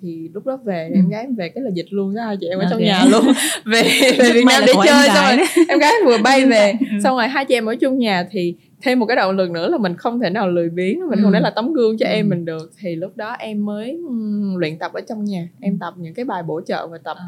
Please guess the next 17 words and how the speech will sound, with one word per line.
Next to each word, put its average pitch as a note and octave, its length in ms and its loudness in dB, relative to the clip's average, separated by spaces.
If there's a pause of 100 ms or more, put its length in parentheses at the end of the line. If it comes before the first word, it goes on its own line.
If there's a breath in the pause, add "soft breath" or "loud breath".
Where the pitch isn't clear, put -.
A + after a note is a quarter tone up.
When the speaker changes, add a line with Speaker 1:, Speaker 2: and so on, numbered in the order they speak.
(100)
Speaker 1:
tập, D#3+ 140 -12 (100)
ờ, D#3+ 280 -10 (360 loud breath)
tập G3+ 160 -12
strength G#3+ 340 -6
rất D#4 180 -6
là A#3 120 -8
Speaker 2:
Ừ. F3 60 -8
Speaker 1:
nhiều. F3 300 -2 (260 loud breath)
Speaker 2:
Ừ. F3+ 60 -12 (140)
Speaker 1:
Ờ, E3 540 -10
ngày G#3 180 -4
nào G3+ 180 -6
cũng B3 80 -12
tập, A#3+ 200 -8 (120)
Speaker 2:
Ừ. F#3+ 60 -8 (200)
Speaker 1:
ờ, F3+ 380 -10
và, F3 240 -8